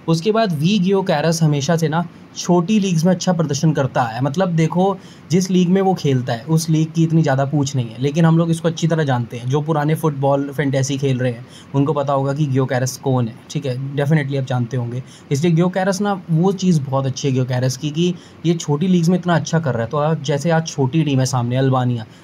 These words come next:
तो मुझे शक है कि गियोकेरेस वहाँ पर कम से कम आपको ज़्यादा ना सही तो दो goal तो करने चाहिए भाई, दो, चलो दो भी नहीं, एक तो करना चाहिए, एक से कम क्या ही करेगा। उसके बाद डी कुलुसवेस्की, जो कि domestic level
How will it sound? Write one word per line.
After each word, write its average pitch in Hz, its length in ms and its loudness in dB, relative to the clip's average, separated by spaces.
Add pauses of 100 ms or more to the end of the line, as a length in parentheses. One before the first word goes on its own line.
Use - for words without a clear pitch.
(100)
तो 143 60 -4
मुझे 151 180 0
शक 165 200 0
है 165 80 4
कि 175 120 4
गियोकेरेस 139 520 0
वहाँ 127 140 0
पर 135 160 0
कम 127 160 0
से 135 160 -2
कम 135 280 2 (560)
आपको 151 680 -2 (360)
ज़्यादा 131 360 0
ना 143 140 0
सही 139 200 0
तो 151 220 -2 (140)
दो 135 280 0
goal 151 220 0
तो 160 100 2
करने 127 300 0
चाहिए 123 220 -4
भाई, 110 120 -12 (440)
दो, 185 200 2 (140)
चलो 233 260 2
दो 196 160 2
भी 196 100 4
नहीं, 202 200 0
एक 165 200 0
तो 190 100 -2
करना 127 320 0
चाहिए, 113 300 -8
एक 151 160 -2
से 170 100 -6
कम 156 200 0
क्या 135 160 0
ही 131 120 2
करेगा। 123 340 -6 (360)
उसके 165 200 2
बाद 214 140 2
डी 170 200 2
कुलुसवेस्की, 196 600 -2 (360)
जो 151 140 2
कि 180 140 -4
domestic 165 440 -2
level 165 320 0